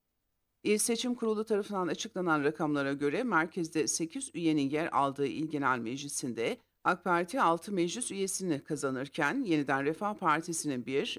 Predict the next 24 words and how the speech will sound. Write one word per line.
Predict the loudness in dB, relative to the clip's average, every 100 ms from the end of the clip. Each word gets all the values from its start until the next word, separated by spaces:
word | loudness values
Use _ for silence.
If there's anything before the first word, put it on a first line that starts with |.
| -4
C | 0 2
H | 2
P'nin | 0 -2 0
de | 0 -2 -2 0
bir | 0
meclis | 2 0 -2 -6 -6
üyesi | -4 -2 -4
kazandı. | -4 -2 0 0 0 -4 -6 _ _ _ _
ak | 0 2
Parti'den | 2 2 0 0 0
aday | 2 2 2 2
gösterilen | 0 0 0 2 2 2
Ömer | 0 2 0
Faruk | 2 2 2 -4
Çelik, | -4 -2 -4 -4 -2
Leyla | 0 2 0
Yanlış, | 2 0 0 -4 -6
Atilla | -8 -6 -4 -4
Pirinç, | -4 -6 -4 -6 -6
Hacı | -6 -2 0
Ateş, | 0 -2 -4 -4 -4 -6
Mustafa | -8 -4 -4 -2 0
Asım | 0 0 -2 0
Nazırlı, | 0 0 -2 -2 -4 -4